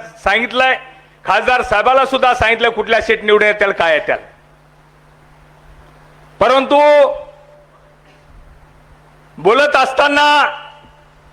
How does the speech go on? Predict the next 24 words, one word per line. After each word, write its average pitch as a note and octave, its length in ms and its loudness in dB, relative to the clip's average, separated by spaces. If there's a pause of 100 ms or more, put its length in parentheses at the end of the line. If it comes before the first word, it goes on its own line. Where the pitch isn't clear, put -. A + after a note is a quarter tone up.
(1400)
खरं C#4+ 360 2
बोललं C#4+ 300 4
तर C#4+ 80 4
राग C4 260 2
येतोय. B3+ 420 0 (1600)
माझ्यासारख्या C#4+ 1000 0
माणसाला C4+ 640 2
जाणून C#4+ 520 0
बुजून C4 260 2
टाळण्याचा A#3 540 0
प्रयत्न F3+ 320 -4
चालू D3+ 240 -2
आहे C3+ 80 0
या A#2+ 60 -2
ठिकाणी. G#2+ 320 -16 (3000)
कारण C4 180 0
या D4+ 120 2
धनंजय D4+ 500 0
मुंडेला D#4 360 2
आयुष्यात D4+ 380 0 (100)
कधी D4+ 200 2
भीक D4 220 0
घातली C#4+ 360 -2
नाही. B3+ 260 0